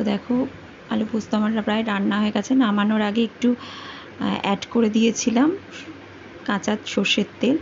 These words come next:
তো টেস্টটা আরও ভালো হয়। আর এই যে বললাম না, দা-, দই ইলিশ রান্না করব, তার জন্য মিক্সচার জারে নিয়ে নিয়েছিলাম সর্ষে, টক দই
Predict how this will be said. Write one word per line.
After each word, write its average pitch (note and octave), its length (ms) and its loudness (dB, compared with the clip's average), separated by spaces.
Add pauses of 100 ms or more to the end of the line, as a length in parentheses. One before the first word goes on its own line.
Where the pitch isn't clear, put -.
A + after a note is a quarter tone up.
(140)
তো - 120 -2
টেস্টটা G#3+ 480 -2
আরও A3 140 2
ভালো G3 340 0
হয়। G3+ 220 -2 (380)
আর G#3 140 -4
এই A3 120 2
যে A3 120 0
বললাম A#3 360 4
না, C#4+ 100 6
দা-, A3+ 200 2
দই A3 240 2
ইলিশ A3 340 2
রান্না A3+ 280 2
করব, F4 220 -2 (120)
তার - 200 -2
জন্য A#3+ 220 2
মিক্সচার A#3 480 2
জারে A3+ 280 2 (460)
নিয়ে A3 240 4
নিয়েছিলাম A3 560 4 (280)
সর্ষে, A#3 640 2 (280)
টক A3+ 240 0 (180)
দই C#4 180 8